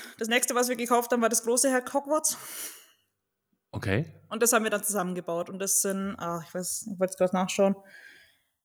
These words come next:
Speaker 1: Das sind viele Teile, sehr viele Teile.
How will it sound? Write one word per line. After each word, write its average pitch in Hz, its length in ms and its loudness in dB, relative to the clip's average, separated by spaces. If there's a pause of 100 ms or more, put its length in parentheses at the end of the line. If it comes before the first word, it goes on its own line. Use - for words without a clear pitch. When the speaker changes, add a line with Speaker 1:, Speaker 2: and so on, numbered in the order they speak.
(1700)
Speaker 1:
Das 226 220 8
sind 208 340 8
viele 202 240 4
Teile, 185 300 4
sehr 185 160 2
viele 185 220 -2
Teile. 180 340 0